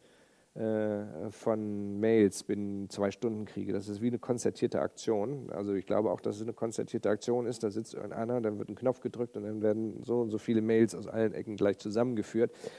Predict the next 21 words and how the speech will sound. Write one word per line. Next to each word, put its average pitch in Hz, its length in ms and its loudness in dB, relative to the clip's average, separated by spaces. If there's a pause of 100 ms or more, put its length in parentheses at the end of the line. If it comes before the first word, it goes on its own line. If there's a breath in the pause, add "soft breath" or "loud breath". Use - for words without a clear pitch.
(100)
weil 101 120 2
sie 104 100 4
auch - 140 0
alle 113 240 8
die 110 520 -8
ähnliche 123 360 -2
Intention 117 720 -2
und 101 140 -8
Sprache 123 480 0
haben, 107 360 -10 (720 loud breath)
äh, 117 360 4
die 120 180 2
dann 123 300 6
irgendwie 117 460 0
sagen, 107 840 2
ähm, 101 560 -4 (380)
der, 101 1040 -2 (1040)
äh, - 40 -12
ist - 120 -10
ein 110 60 -6
Russland-Hasser. 92 680 -6